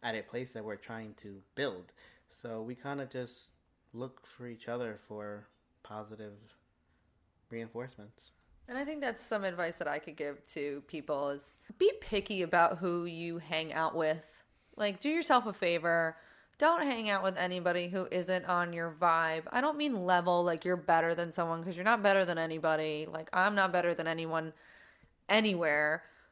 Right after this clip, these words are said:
Speaker 2: But just choose your energy. If you wanna be a positive person, hang out with positive people. If you wanna be an entrepreneur, hang out with entrepreneurs, you know? Constantly put yourself in a place where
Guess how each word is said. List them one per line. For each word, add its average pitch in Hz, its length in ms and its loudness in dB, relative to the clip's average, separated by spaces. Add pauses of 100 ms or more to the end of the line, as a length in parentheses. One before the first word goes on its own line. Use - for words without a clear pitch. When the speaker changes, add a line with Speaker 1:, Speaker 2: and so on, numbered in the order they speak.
(220)
Speaker 2:
But 202 240 8
just - 340 -2
choose 381 600 4
your 311 240 0
energy. 226 680 2
If 160 180 -6
you 240 380 -4
wanna 254 360 2
be 269 100 0
a 269 60 2
positive 262 360 2
person, 277 380 2
hang 254 240 0
out 277 100 0
with 269 80 -6
positive 277 320 2
people. 247 320 0
If 175 80 0
you 196 100 -2
wanna 247 180 0
be 254 120 0
an 254 80 2
entrepreneur, 277 760 4
hang 254 260 0
out 285 80 2
with 277 100 0
entrepreneurs, 262 1040 2
you 185 80 -6
know? 190 280 2 (440)
Constantly 277 640 0
put 269 320 2
yourself 240 460 6
in 226 140 0
a 214 60 0
place 208 580 2 (380)
where 185 720 6